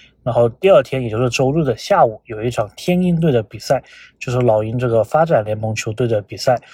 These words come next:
所以刚好时间比较合适，我也来看一看平常我们上不了场的几位球员的表现。那么包括是这个奥伦秀的马丁，两个双向合同，弗雷斯特，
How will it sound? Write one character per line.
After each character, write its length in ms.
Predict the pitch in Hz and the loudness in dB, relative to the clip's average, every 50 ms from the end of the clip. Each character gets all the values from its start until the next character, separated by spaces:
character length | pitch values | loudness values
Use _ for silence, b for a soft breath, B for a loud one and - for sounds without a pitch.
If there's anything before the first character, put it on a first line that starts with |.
| B B B B _ | B B B B _
所 160 | - - 127 | -8 -4 -4
以 60 | 113 | -2
刚 220 | 110 - 147 160 | 0 2 2 2
好 160 | 156 139 117 101 | 2 0 -2 -2
时 160 | - - 120 | -2 -4 -2
间 120 | 123 123 | -2 -2
比 80 | 127 113 | 0 0
较 140 | 107 117 120 | 0 0 0
合 180 | - - 110 | 0 -2 -6
适， 200 | 104 - - 147 | -8 -4 -2 -2
我 180 | 127 110 113 113 | 0 0 2 0
也 80 | 110 | 0
来 220 | 104 104 101 101 98 | 0 0 -2 -4 -4
看 240 | - - 180 165 151 | -4 -2 -2 -2 0
一 40 | |
看 160 | 120 - 120 110 | 0 -2 -4 -4
平 120 | - - 117 | -6 -8 -8
常 180 | 107 117 113 | -4 -2 -2
我 140 | 113 110 101 | 0 -2 -2
们 320 | 101 101 104 104 110 120 127 B B B B B B B B _ | -2 -4 -4 -4 -4 -6 -6 B B B B B B B B _
上 200 | - - 156 143 | -2 0 0 2
不 60 | 139 | 4
了 140 | 131 120 143 | 4 4 4
场 240 | - - 127 110 104 | 2 0 -4 -4 -4
的 80 | 110 | -6
几 160 | 107 - - | -6 -6 -6
位 160 | 107 107 113 113 | -4 -2 -2 -2
球 200 | 101 - - 104 | -2 -4 -6 -4
员 60 | 101 | -4
的 100 | 107 107 | -4 -4
表 180 | 104 - 104 98 | -4 -4 -4 -4
现。 220 | - - 160 147 B B B B B B B _ - | -4 -4 -4 -4 B B B B B B B _ -4
那 80 | 131 | -2
么 80 | 123 110 | -2 0
包 180 | 101 - 117 | 2 2 2
括 200 | 113 - - 127 | 2 2 0 -2
是 180 | 113 - - 120 | -2 -2 -6 -6
这 160 | 110 117 117 | -4 -4 -2
个 80 | 110 110 113 | -2 -2 2
奥 140 | - 143 | 2 2
伦 160 | 131 117 110 110 | 2 2 0 -2
秀 140 | - - | -4 0
的 100 | 127 117 | 0 0
马 220 | 110 113 107 101 98 | 0 0 -4 -6 -6
丁， 280 | - 143 156 160 147 139 | -4 -4 -4 -4 -4 -4
两 120 | 123 107 101 104 - _ | -6 -6 -6 -8 -12 _
个 160 | - 131 123 | 0 0 0
双 260 | 110 - - 135 131 131 | 0 2 0 0 2 2
向 160 | 170 160 127 | 2 2 2
合 160 | - 120 117 | 2 -2 -2
同， 180 | 110 110 107 110 B B B B B B B _ | 0 -2 -2 -4 B B B B B B B _
弗 220 | - - - 131 | -10 -2 0 2
雷 140 | 127 127 131 | 2 2 0
斯 180 | 123 - - | -2 -4 -6
特， 260 | 156 - - 185 - | -6 -2 -2 -2 -2